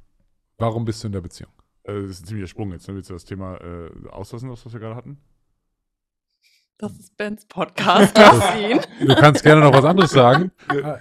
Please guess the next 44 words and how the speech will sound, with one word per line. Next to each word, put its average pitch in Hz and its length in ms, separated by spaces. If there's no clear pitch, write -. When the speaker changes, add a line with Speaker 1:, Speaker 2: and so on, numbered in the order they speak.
Speaker 2:
aber 143 320
du 143 160
wolltest, 139 260
du 123 60
wolltest 131 220
ja 123 60
wissen, 127 220
inwiefern 123 500
das, 117 260
äh, 107 360
nicht 107 240
wichtig 117 360
ist, - 500
ähm, 98 400
ob - 240
das 98 200
jetzt, - 260
ob - 160
sie 92 80
sich 95 160
verliebt 98 240
oder 85 100
nicht. - 340
So, 98 140
nicht, 101 240
Speaker 1:
Da - 20
Speaker 2:
was 98 120
die 104 80
Speaker 1:
würde 120 140
ich 101 100
Speaker 2:
Benefits - 0
Speaker 1:
zu-, 127 200
Speaker 2:
sind. - 0
Speaker 1:
zurückkommen 117 400
drauf. 92 200
Also 101 180
die, 104 180
Speaker 2:
Okay. 92 80
Speaker 1:
die, 117 240
die, 104 180
die 107 100
Frage 131 260
ist - 100
halt, - 160